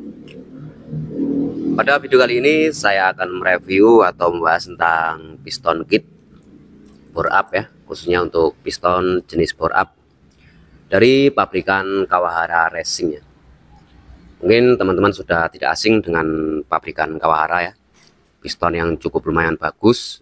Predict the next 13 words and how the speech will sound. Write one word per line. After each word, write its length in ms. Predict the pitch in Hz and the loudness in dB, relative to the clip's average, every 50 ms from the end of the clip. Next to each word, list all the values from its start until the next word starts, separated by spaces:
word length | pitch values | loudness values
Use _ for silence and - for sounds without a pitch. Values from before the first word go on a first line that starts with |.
| _ _ - | _ _ -4
kualitasnya 640 | - 80 78 78 - 80 78 - 90 92 104 117 127 _ _ _ _ _ _ _ _ | -4 -2 -2 0 -2 -4 -2 0 0 0 0 0 -4 _ _ _ _ _ _ _ _
dan 160 | - 85 85 | -4 -4 -2
harganya 400 | 82 82 - - 80 85 92 90 | -2 -4 -4 -2 0 0 0 0
juga 400 | - 78 82 80 78 78 73 - - | -2 -2 0 0 0 0 -2 -2 -2
lumayan, 400 | 76 82 76 78 78 80 80 80 | -2 0 0 0 0 0 0 -2
teman-teman 320 | 78 76 76 76 73 73 69 | -2 -4 -4 -4 -4 -6 -8
ya. 60 | - _ _ _ _ _ _ _ _ _ _ _ _ _ _ _ - - | -10 _ _ _ _ _ _ _ _ _ _ _ _ _ _ _ -20 -18
Ini 580 | _ - 87 92 101 104 104 104 101 101 101 101 - - - | _ -2 2 4 4 4 4 4 4 4 2 2 0 -2 -6
nanti 240 | - 80 82 80 87 | -6 -4 0 2 2
aja 240 | 85 80 78 82 82 | 2 2 2 0 -4
saya 80 | 78 | -4
bahas 240 | - - 82 95 - | 0 0 -2 -2 0
ya. 160 | 87 87 92 | -2 -2 -2